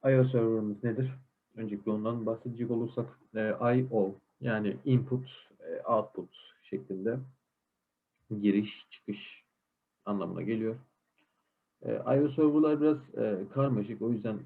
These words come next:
e, bize biraz daha kolayı, daha çok işimiz görecek. E, I O servers yerine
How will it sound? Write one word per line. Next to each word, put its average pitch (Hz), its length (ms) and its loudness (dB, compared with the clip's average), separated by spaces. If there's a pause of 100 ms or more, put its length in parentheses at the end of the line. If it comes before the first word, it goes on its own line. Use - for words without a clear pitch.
e, 85 320 -10
bize - 440 -8 (160)
biraz 117 260 -2
daha 123 300 -4
kolayı, 107 400 -4 (220)
daha 113 160 -2
çok 123 220 -2
işimiz 107 680 -10
görecek. 110 380 -4 (1200)
E, 76 220 -8 (640)
I 113 140 0
O 110 60 0
servers 110 440 -4
yerine 107 320 0